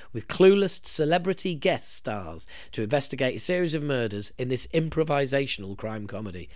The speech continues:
It's fucking brilliant. Abs-, there was so many, so many laughs in this. It's great. Um, and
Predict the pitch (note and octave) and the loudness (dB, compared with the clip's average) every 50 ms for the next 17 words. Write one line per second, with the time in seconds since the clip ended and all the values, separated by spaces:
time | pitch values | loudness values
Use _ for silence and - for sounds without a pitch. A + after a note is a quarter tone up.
0 | - - - A2 A#2 - - C#3+ C3 - G2+ F#2+ G#2 A2+ G#2+ G2+ F#2 F2 - - | -14 -10 -8 -8 -8 -4 -4 -6 -4 -4 -6 -4 -4 -4 -2 -2 -4 -6 -8 -12
1 | - - - - - - - - - C3+ C3 B2 A#2+ - - - C#3 B2+ A#2+ - | -14 -14 -14 -14 -14 -14 -8 -2 0 0 0 0 -2 -4 -6 -4 -2 -2 -2 -2
2 | - - - - - - C#3 C3 B2 A#2 A2+ A2 A2+ G#2+ F#2 F2 F#2 F#2 - - | -4 -4 -4 -4 -4 -2 0 0 0 0 0 -2 -4 -4 -6 -6 -10 -10 -12 -14
3 | - - - - - - - - - - D3+ C3+ C3 C3 A#2+ B2 A#2 A2 G2+ G2+ | -16 -16 -12 -8 -4 -2 -2 0 2 2 2 4 4 2 2 0 -2 -2 -2 -2
4 | G#2+ G#2+ G#2+ G#2 - - - F#2+ F#2 F#2+ F#2+ F2+ - - - - - - - - | -2 -2 -2 -2 -4 -8 -10 -10 -8 -8 -8 -8 -8 -8 -8 -10 -12 -14 -16 -14
5 | - - - - - - - A2 A2 - - - - B2 A#2 A#2 A2 G#2 F#2 - | -14 -14 -16 -16 -12 -4 -2 -2 -2 -2 -4 -4 -2 0 2 2 2 0 -2 -6
6 | - - - - - - - - - - - - - - - A2 G#2+ G#2 G#2 G#2 | -8 -12 -14 -16 -16 -16 -16 -16 -16 -16 -16 -16 -10 -4 -2 0 2 2 2 2
7 | G#2 G#2 G#2 G#2 G#2 G#2 G#2 - - - - - - - - - - - - - | 0 0 -2 -4 -6 -6 -8 -12 -14 -14 -14 -16 -16 -16 -16 -16 -16 -14 -14 -14
8 | - - - - A#2 A2 G#2+ G#2+ G#2+ G#2 - - | -14 -8 -2 0 0 2 2 0 -2 -4 -4 -8